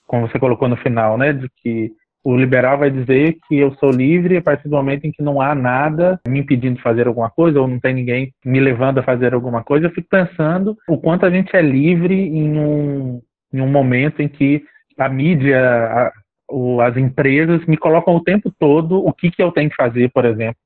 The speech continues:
pra, pra ser feliz. E que, de certa forma, eu estou, eu sou, essa, essa liberdade de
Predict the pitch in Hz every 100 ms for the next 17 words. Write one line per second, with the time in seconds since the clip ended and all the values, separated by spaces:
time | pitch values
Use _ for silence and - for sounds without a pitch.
0 | _ 120 117 117 - - - - 131 131
1 | 131 151 123 117 104 - _ 113 110 -
2 | 123 127 127 123 117 110 117 117 131 139
3 | - 139 139 156 165 170 165 135 120 _
4 | 139 147 - - 165 180 214 233 220 175
5 | 139 - _ - 113 117 143 139 170 151
6 | 139 151 151 156 156 165 185 165 156 139
7 | 127 131 151 131 -